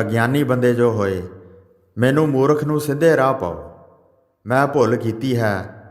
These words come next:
ਬਹੁਤ ਵੱਡੀ ਭੁੱਲ, ਬਖਸ਼ੋ। ਦਾਤਾ ਜੀ ਬਖਸ਼ੋ।" ਨਾਲ ਹੀ ਇੱਕ ਹੋਰ ਬੇਨਤੀ ਵੀ ਹੈ। ਸਤਿਗੁਰੂ ਜੀ ਨੇ ਕਿਹਾ, "ਅਸੀਂ ਸਮਝ ਗਏ, ਜਾ, ਤੇਰੇ ਘਰ ਪੁੱਤਰ ਹੋਏਗਾ, ਤੇਰੀ ਕੁਲ ਵਧੇਗੀ,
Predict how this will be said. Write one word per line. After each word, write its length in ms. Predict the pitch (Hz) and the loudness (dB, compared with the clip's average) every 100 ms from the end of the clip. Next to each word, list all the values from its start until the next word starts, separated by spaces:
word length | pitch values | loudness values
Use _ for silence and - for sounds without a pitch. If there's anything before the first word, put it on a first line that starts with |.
| - 92 | -20 -2
ਬਹੁਤ 300 | 117 135 156 | 2 2 2
ਵੱਡੀ 280 | 127 110 113 | 2 0 -2
ਭੁੱਲ, 400 | 101 87 - - - | -2 -4 -6 -16 -12
ਬਖਸ਼ੋ। 460 | 95 104 - 87 73 - - - _ _ _ _ 95 | -6 -6 -6 -10 -10 -18 -20 -20 _ _ _ _ -2
ਦਾਤਾ 360 | 110 117 135 | 0 2 2
ਜੀ 240 | 127 123 113 | 2 -2 -2
ਬਖਸ਼ੋ।" 760 | 101 101 - 127 110 - - - - _ _ - | -4 -4 -2 0 0 -6 -14 -20 -20 _ _ -6
ਨਾਲ 260 | 117 135 151 | 0 2 2
ਹੀ 240 | 147 139 | 0 0
ਇੱਕ 180 | 131 - | -4 -4
ਹੋਰ 220 | 104 120 | -2 -2
ਬੇਨਤੀ 360 | 127 123 127 123 | -2 -2 -2 -4
ਵੀ 200 | 123 107 | -2 -2
ਹੈ। 340 | 104 92 - - - - _ _ | -2 -4 -10 -20 -20 -20 _ _
ਸਤਿਗੁਰੂ 420 | - 113 113 123 120 | -4 -2 0 -2 0
ਜੀ 120 | 117 | 0
ਨੇ 160 | 117 | -2
ਕਿਹਾ, 460 | 110 98 107 95 82 - - - _ - | -2 -2 0 -2 -4 -10 -20 -20 _ -8
"ਅਸੀਂ 200 | 120 147 | -2 -2
ਸਮਝ 340 | - 113 127 117 | 0 0 0 -2
ਗਏ, 280 | 92 80 78 - 98 | -2 -6 -10 -18 -4
ਜਾ, 400 | 110 120 90 - - - - _ _ _ 131 | 0 0 0 -8 -18 -20 -20 _ _ _ -2
ਤੇਰੇ 240 | 139 156 | 2 4
ਘਰ 220 | 147 139 | 4 0
ਪੁੱਤਰ 320 | 135 131 143 | -2 -2 0
ਹੋਏਗਾ, 460 | 131 101 90 87 73 - - _ _ _ _ | 0 0 -4 -8 -14 -18 -20 _ _ _ _
ਤੇਰੀ 240 | 120 135 139 | -2 0 0
ਕੁਲ 240 | 131 117 | 0 0
ਵਧੇਗੀ, 840 | 95 110 147 147 123 113 - - | 0 2 4 2 -4 -8 -12 -18